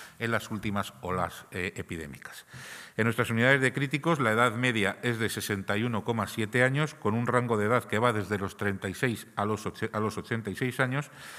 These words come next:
y presenta una estancia media en la uci también de diecisiete días, lo cual también, eh, es un dato esperanzador, puesto que, eh, la, eh,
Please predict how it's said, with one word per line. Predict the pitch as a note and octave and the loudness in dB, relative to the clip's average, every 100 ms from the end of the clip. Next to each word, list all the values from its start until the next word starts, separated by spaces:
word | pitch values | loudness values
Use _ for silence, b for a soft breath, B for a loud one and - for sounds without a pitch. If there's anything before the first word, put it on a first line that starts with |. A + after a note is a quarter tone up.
| B B | B B
y | F3+ | 0
presenta | F3 D#3 D#3+ D#3 D3 | 4 4 4 2 4
una | C3+ | 2
estancia | - C#3 B2 A2+ | 2 2 2 2
media | B2 B2 | 2 2
en | C3+ | 4
la | B2+ | 2
uci | A#2 C3 | 2 0
también | A#2 A2 B2+ | 2 2 2
de | B2 | 0
diecisiete | G#2 G2+ - F#2+ G#2+ G2+ A2 | 0 0 -2 -2 -2 0 0
días, | C3 G#2 | 2 2
lo | F#2+ F2 | 0 0
cual | A#2+ B2 C3+ B B B B B B B _ | 4 4 4 B B B B B B B _
también, | G#2+ G#2+ B2 A2 - - | 2 4 4 4 0 -2
eh, | A2 G#2+ | -2 0
es | A#2 - | -2 -2
un | A2+ | 2
dato | A#2+ G#2 | 2 2
esperanzador, | G2+ - G#2+ A#2+ B2 A#2 A#2+ | -2 0 0 2 0 0 -2
puesto | A2+ G#2+ A#2 - | -4 -4 -4 -2
que, | A#2 A#2 - | -2 -2 -4
eh, | G#2+ F#2+ F#2 F#2 F2+ F2+ - _ _ | -4 -2 -2 -2 -4 -6 -12 _ _
la, | G#2+ F#2 F2+ F2+ | -10 -6 -4 -2
eh, | F2+ G2+ G2 F2+ F2+ | -2 -2 -2 -2 -6